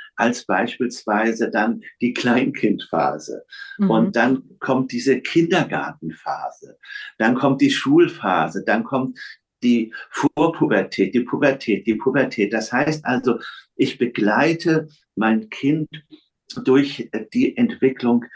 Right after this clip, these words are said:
Speaker 1: äh, hindurch. Und, äh, in jeder, äh, Entwicklungsphase, die ein Kind durchlebt,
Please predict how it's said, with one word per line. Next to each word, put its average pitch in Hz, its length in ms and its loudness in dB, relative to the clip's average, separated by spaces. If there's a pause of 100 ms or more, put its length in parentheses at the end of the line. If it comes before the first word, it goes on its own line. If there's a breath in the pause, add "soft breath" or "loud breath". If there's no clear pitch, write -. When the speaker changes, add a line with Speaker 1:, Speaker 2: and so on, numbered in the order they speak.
(280 loud breath)
Speaker 1:
äh, - 80 -6
hindurch. 127 840 2 (600 loud breath)
Und, 123 360 0 (120)
äh, 107 340 2
in 120 180 4
jeder, 160 760 2 (400 soft breath)
äh, 117 380 2 (340)
Entwicklungsphase, 147 1080 0
die 123 220 0
ein 113 300 0
Kind 143 320 0
durchlebt, 117 760 2